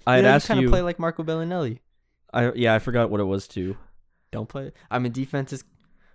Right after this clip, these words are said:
Speaker 1: Suspect. It, it, it can
Speaker 2: Suspect.
Speaker 1: turn on sometimes, you know.
Speaker 2: Dribbling is, uh, you know, but, but, you know, when he gets that open three,
Speaker 1: <laughs>
Speaker 2: you better watch out, 'cause it has, like, a twenty-five percent chance of going in, and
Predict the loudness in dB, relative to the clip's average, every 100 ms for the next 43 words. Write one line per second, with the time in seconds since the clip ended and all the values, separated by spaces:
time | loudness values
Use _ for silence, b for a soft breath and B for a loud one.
0 | _ _ _ -2 4 4 6 4 4 -2
1 | 0 2 4 4 4 6 4 4 4 4
2 | 4 2 2 2 0 0 2 4 4 4
3 | 0 0 -2 -6 -14 -16 -18 -10 -4 -2
4 | 0 -2 -6 -16 b b b b b -6
5 | -4 -2 -2 2 2 4 2 2 0 2
6 | 2 2 2 4 4 4 0 6 6 6
7 | 2 -4 0 0 b b b b b 2
8 | 6 8 8 6 6 6 6 0 -6 2
9 | 2 2 -2 -12 b b b 0 4 4
10 | 2 -4 -6 0 2 4 6 4 4 0
11 | 2 2 4 4 4 4 2 0 -2 -4
12 | -8